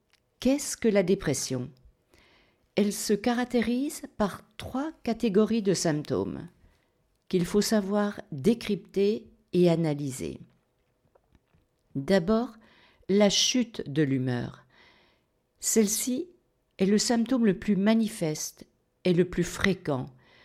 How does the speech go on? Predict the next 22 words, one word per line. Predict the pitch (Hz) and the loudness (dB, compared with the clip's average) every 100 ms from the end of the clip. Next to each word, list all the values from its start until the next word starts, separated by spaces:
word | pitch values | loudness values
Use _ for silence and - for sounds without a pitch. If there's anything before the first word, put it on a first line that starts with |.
| _ - | _ -4
Le | 160 185 | 2 2
déprimé | 240 240 262 220 233 254 | 2 -2 0 2 2 0
n'a | 208 196 | -2 -4
plus | 190 - 175 202 | -6 -6 2 4
le | 196 202 | 6 4
moral, | 220 214 147 143 139 147 - | 2 -2 -4 -2 -4 -6 -10
broie | 131 151 175 170 | -8 2 4 4
du | 190 | 2
noir, | 196 165 127 143 - _ - - _ - | -2 0 -2 -4 -10 _ -20 -20 _ -12
c'est-à-dire | - 208 240 202 262 285 - | -4 0 0 0 -4 -6 -2
qu'il | 226 196 | 0 2
a | 180 | 2
un | |
regard | 175 190 180 175 | 0 0 0 0
sombre, | - 214 160 135 - - _ - | -2 0 -2 -4 -10 -16 _ -2
négatif | 185 214 233 226 220 - 151 - - - _ _ _ _ _ _ - | 2 4 4 2 -2 -10 -12 -12 -20 -20 _ _ _ _ _ _ 0
et | 165 | 4
négativisant, | 175 175 165 165 180 175 180 151 143 - _ _ - - - - | 6 6 4 2 -6 -4 -6 -6 -8 -12 _ _ -20 -20 -14 0
une | 185 214 | 4 6
vision | 185 196 180 196 | 4 2 0 -2
pessimiste, | - 220 - 214 214 233 - - - _ _ | 0 -2 0 2 2 2 -4 -10 -16 _ _
dramatique | 151 151 214 220 233 - 180 175 - | -10 -2 0 0 -2 -4 -6 -6 -12